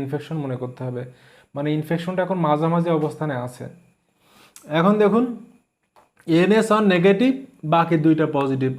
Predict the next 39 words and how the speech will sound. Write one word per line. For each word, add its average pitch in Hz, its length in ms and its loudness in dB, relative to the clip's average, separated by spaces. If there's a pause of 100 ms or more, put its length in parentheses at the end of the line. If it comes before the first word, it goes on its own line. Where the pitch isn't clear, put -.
(160)
আইজিএম 165 440 2 (100)
পজিটিভ, 196 400 0 (240)
আইজিজি 156 380 0 (120)
পজিটিভ। 135 340 -4 (680)
যদি 156 220 -2
এরকম 175 240 0 (120)
কন্ডিশন 175 460 0
হয়, 185 240 2
এরকম 165 260 -4 (100)
সমস্যা 160 360 -6
থাকে, 180 240 -4
তাহলে 156 280 2
মনে 160 140 -2
করতে 160 180 -4
হবে 160 140 -2
ইনফেকশনটা 156 480 -4
খুবই 175 200 -4 (760)
বেশি 151 360 -4 (100)
পরিমাণে 175 380 0 (100)
রয়ে 135 260 0
গেছে 127 240 -8
বা 143 80 0 (100)
হয়ে 139 220 0
গেছে, 127 220 -6 (880)
এটাতে 165 260 0 (120)
ঠিক 165 240 -4
করতে 165 280 -4
হলে 196 160 0 (380)
সমস্যা 170 420 -2
বা 160 80 0 (100)
বেগ 160 140 2 (100)
পেতে 151 240 -2
হতে 143 180 -6
পারে। 131 200 -4
এক্ষেত্রে 151 360 -4
অবশ্যই 151 300 -6
ডক্টরের 156 360 -6
পরামর্শ 139 320 -4 (100)
নেবেন। 196 220 -2